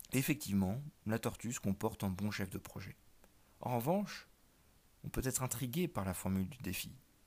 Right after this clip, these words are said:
Est-ce que vraiment la tortue est chef de projet ?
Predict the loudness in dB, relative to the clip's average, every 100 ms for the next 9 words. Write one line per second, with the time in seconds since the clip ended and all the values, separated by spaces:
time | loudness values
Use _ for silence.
0 | -20 -20 -20 -20 -20 -20 -20 -20 -20 -20
1 | -20 -10 -2 -2 0 0 2 4 4 4
2 | 2 0 -4 -2 0 2 0 -2 -6 -8
3 | -8 -8 -10